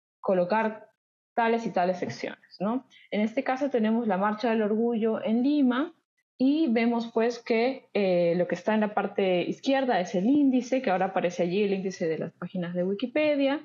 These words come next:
eh, y en este caso se ha creado lo siguiente, historia, ¿no? Antecedentes y Marcha del Orgullo en Lima. Es decir, en, en el caso en general de todos los temas tenemos que poner un marco histórico, ¿no?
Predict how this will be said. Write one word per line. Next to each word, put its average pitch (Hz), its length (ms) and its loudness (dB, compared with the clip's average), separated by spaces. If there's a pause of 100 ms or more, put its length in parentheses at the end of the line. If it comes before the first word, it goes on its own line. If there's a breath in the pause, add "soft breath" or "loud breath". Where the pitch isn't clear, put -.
(540 loud breath)
eh, 196 500 0
y 254 100 2
en 254 80 4
este 277 200 0
caso 269 280 -2
se 262 100 -4
ha 247 40 -4
creado 208 320 0
lo 202 100 0
siguiente, 147 540 -4 (240)
historia, 156 640 0 (320)
¿no? 196 460 -4 (300 soft breath)
Antecedentes 285 1300 0
y 208 100 2
Marcha 190 380 0
del 175 100 2
Orgullo 151 320 0
en 139 160 -2
Lima. - 300 -10 (160)
Es 175 120 -8
decir, 196 260 -4 (160)
en, 185 460 0
en 196 100 0
el 190 80 -2
caso 233 440 -2 (140)
en 202 120 -2
general 196 440 0
de 226 100 0
todos 226 340 0
los 214 200 -4
temas 208 380 -2
tenemos 185 320 -2
que 196 80 -4
poner 170 380 -2
un 180 100 -2
marco 175 300 0
histórico, 156 760 -4
¿no? 247 280 -4